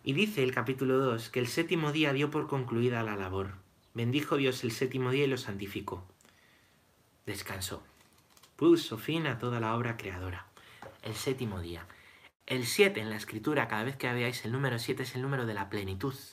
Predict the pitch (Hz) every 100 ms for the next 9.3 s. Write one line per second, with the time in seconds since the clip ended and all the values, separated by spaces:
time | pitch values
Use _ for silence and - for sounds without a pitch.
0 | - _ - - - - 139 - - -
1 | - _ _ - 113 117 143 160 151 135
2 | 127 117 117 123 117 117 113 110 110 107
3 | 143 - - - - _ _ 117 131 -
4 | - - - - 123 120 139 139 139 117
5 | - 123 123 127 131 135 113 104 143 107
6 | 110 - - - - 113 113 139 139 127
7 | 117 - 110 117 104 98 127 131 120 90
8 | 90 90 - _ - - _ 110 98 -
9 | 92 - 98